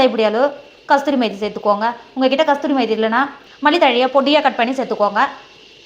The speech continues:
சூப்பராக இருக்கும். இப்போ சேர்த்துட்டு நல்லா கிண்டி கொடுத்துக்கோங்க. அவ்வளோதான் ஃப்ரெண்ட்ஸ், நம்மளோட முட்டை குழம்பு சூப்பராக ரெடி ஆயிடுச்சு. இதோட டேஸ்ட் அந்த அளவுக்கு சூப்பராக இருக்கும். நீங்க வெங்காயம் வதக்கி, வெங்காயத்தை வெட்டி வதக்கி, தக்காளியை வதக்கி,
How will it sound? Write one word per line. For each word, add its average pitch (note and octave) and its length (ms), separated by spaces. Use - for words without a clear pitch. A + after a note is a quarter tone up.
சூப்பராக A#3+ 320
இருக்கும். F#3+ 240
இப்போ A#3 180
சேர்த்துட்டு A#3 340
நல்லா G#3 180
கிண்டி B3 200
கொடுத்துக்கோங்க. G3+ 460
அவ்வளோதான் C4 300
ஃப்ரெண்ட்ஸ், A#3+ 220
நம்மளோட B3 280
முட்டை C4+ 180
குழம்பு C4 240
சூப்பராக D4 260
ரெடி A#3 140
ஆயிடுச்சு. G3 300
இதோட A#3 200
டேஸ்ட் C#4 300
அந்த D4 220
அளவுக்கு C#4+ 340
சூப்பராக B3 520
இருக்கும். G3+ 320
நீங்க C4 160
வெங்காயம் D4 360
வதக்கி, C4 340
வெங்காயத்தை D4+ 420
வெட்டி C4 220
வதக்கி, B3+ 320
தக்காளியை B3+ 380
வதக்கி, A3 260